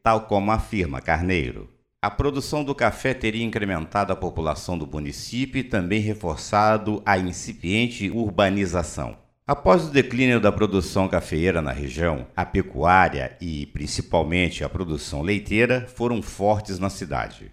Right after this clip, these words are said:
Além disso, outras indústrias se instalaram em Barra Mansa durante o século vinte, o que fez com que a cidade não perdesse seu prestígio, como aconteceu com os outros municípios vizinhos.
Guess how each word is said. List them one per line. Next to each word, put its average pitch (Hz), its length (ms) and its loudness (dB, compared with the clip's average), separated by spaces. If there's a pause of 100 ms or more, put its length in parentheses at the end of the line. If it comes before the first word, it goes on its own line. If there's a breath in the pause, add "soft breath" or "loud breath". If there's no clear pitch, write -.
Além 131 300 2
disso, 131 360 2
outras 123 360 2
indústrias 98 500 0
se - 120 -6
instalaram 98 500 4
em 82 40 -2
Barra 87 280 2
Mansa 104 340 0
durante 101 360 0
o - 20 -4
século 110 440 0
vinte, 107 540 0
o - 80 -4
que 117 160 -2
fez 127 400 4
com 113 160 -2
que - 80 -2
a 87 80 4
cidade 98 540 2
não 101 120 2
perdesse 95 560 0
seu 98 200 -2
prestígio, 107 640 0
como 120 240 2
aconteceu 120 560 2
com 131 180 -2
os 90 160 -2
outros 104 320 0
municípios 92 640 -2
vizinhos. 82 680 -2